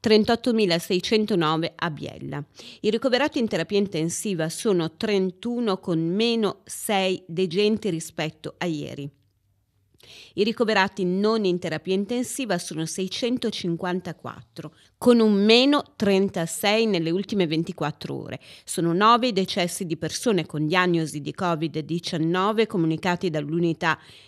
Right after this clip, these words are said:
di crisi nell'arco di ventiquattro ore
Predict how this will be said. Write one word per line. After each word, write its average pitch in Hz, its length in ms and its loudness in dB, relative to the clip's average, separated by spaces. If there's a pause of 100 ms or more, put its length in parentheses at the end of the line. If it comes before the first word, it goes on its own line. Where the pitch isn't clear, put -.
di 170 220 -4
crisi 190 580 -2
nell'arco 160 840 -2
di 151 260 -6
ventiquattro 165 960 -4
ore 226 340 2